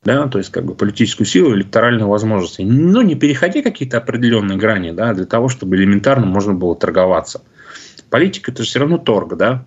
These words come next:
в некоторых вопросах. То есть, как бы,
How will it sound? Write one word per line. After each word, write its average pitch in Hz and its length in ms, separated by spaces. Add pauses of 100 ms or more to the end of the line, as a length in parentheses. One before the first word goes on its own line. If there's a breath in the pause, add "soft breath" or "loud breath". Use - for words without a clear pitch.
в 98 60
некоторых 95 360
вопросах. - 420 (580 loud breath)
То 147 80
есть, 151 160
как 160 260
бы, 143 240